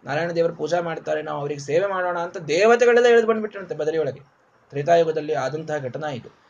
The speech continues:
ಅನೇಕ ವರ್ಷಗಳ ಕಾಲ ದೇವತೆಗಳೆಲ್ಲ ಇಲ್ಲಿ ಬಂದ್ರೆ ಅವರಿಗೆ, ಅಲ್ಲಿದ್ದಂತಹ ಋಷಿ ಮುನಿಗಳಿಗೆ ಎಲ್ಲರಿಗೂ ಕೂಡಿಸ್ಕೊಂಡು ಪಾಠವನ್ನ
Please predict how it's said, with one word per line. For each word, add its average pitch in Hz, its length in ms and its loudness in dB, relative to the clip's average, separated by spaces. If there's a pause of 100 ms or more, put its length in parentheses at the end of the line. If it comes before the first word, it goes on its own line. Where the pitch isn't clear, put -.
(200)
ಅನೇಕ 185 480 -2
ವರ್ಷಗಳ 190 440 0
ಕಾಲ 185 220 0
ದೇವತೆಗಳೆಲ್ಲ 208 680 2
ಇಲ್ಲಿ 202 260 0
ಬಂದ್ರೆ 202 380 2 (380)
ಅವರಿಗೆ, 196 680 4
ಅಲ್ಲಿದ್ದಂತಹ 185 680 -2
ಋಷಿ 160 220 -2
ಮುನಿಗಳಿಗೆ 196 460 -2
ಎಲ್ಲರಿಗೂ 226 540 2
ಕೂಡಿಸ್ಕೊಂಡು 202 720 2 (380)
ಪಾಠವನ್ನ 214 640 2